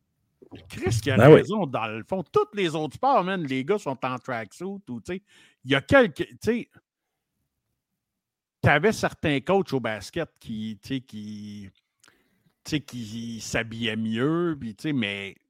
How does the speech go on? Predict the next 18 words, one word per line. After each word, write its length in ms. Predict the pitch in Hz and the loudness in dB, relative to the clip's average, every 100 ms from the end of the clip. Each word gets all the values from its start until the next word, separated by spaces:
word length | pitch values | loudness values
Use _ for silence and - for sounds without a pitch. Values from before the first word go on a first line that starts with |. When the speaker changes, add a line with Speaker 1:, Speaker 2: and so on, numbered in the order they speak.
| _ _ _ _ _ - | _ _ _ _ _ -18
Speaker 1:
la 260 | 117 113 | -12 -8
majorité, 1080 | 117 180 196 147 180 123 101 - 107 156 104 | -2 0 2 2 0 -2 -8 -8 -8 -6 -8
là, 240 | 92 117 98 | -6 -8 -8
tu 360 | - 147 110 | -10 -8 -8
sais, 40 | 92 | -10
regarde 380 | - 160 170 120 | -2 2 2 2
Belichick, 680 | 107 98 85 - 143 - | -4 -4 -10 -6 -6 -6
esti, 420 | 80 - - - 131 | -12 -18 -20 -12 -8
il 80 | |
a 100 | 95 | -8
tant 220 | 98 - 160 | -6 -4 -6
ses 200 | - 98 | -6 -12
gros 400 | 95 101 131 135 - - _ _ | -10 -6 -6 -6 -16 -20 _ _
crises 300 | - 139 135 | -2 0 2
de 120 | 127 | 2
hoodie 420 | 113 117 117 127 160 | 2 0 -2 -2 0
tout 60 | - - | 0 2
déchirés, 460 | 135 - 139 165 | 8 10 10 10